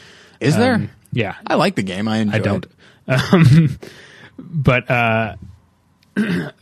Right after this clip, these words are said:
Speaker 2: um, even though I enjoyed, um, I enjoyed Seven, certainly.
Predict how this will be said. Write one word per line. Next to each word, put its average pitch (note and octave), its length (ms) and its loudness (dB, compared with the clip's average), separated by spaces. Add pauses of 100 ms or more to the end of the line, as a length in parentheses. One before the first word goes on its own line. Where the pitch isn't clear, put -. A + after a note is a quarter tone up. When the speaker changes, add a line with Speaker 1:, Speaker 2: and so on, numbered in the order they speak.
(360)
Speaker 2:
um, B2+ 460 -2 (1900)
even E3+ 160 4
though F#3+ 100 4
I D3+ 140 0
enjoyed, B2 920 0 (440)
um, G2 560 -6 (880)
I D3+ 80 2
enjoyed C#3+ 320 2
Seven, G#2+ 380 -2 (100)
certainly. F#2+ 440 -4